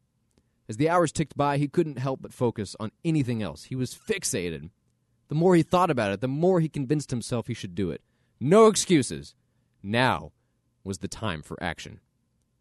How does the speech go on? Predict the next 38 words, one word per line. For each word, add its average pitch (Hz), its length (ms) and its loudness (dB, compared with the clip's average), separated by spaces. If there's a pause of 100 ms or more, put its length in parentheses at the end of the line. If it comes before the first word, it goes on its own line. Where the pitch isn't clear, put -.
(680)
Dalton 120 280 0
ran 117 180 2
upstairs 110 300 -2
to 101 60 -10
pack 110 200 -4
his 101 100 -14
bag 104 260 -2
and 101 80 -10
prepare 110 300 -6
for 101 140 -8
his 87 120 -10
long 95 200 -6
trip. 90 300 -8 (760)
His - 120 -12
father 127 260 2
happened 95 280 -2
to 92 60 -2
walk 92 220 -6
through 101 160 -10
the 85 100 -10
den 110 420 -2 (560)
and 107 120 -10
see 135 180 -2
sitting 156 300 -4
on 117 120 -2
the 98 60 -6
chair 143 280 -2
an 127 100 -2
open 175 320 -6
page 117 540 -6 (520)
with 104 140 -8
large 131 480 -4
green 127 240 -6
font 120 400 -6
emblazoned 107 460 -4
across 104 300 -10
the 87 100 -14
top. - 340 -10